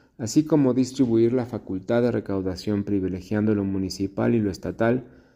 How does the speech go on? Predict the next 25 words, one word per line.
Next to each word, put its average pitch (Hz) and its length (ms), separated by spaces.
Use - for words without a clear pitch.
antes 139 340
que - 140
lo 107 100
federal, 95 600
para 147 240
que 143 100
las 127 200
comunidades 113 600
tengan 123 280
el 107 140
poder 98 280
de 110 100
decidir 101 440
lo 101 140
mejor, 110 500
lo 120 180
que 95 140
mejor 95 340
les 120 140
conviene 98 640
y 113 120
no 113 300
a 101 60
alguien 98 340
más. - 480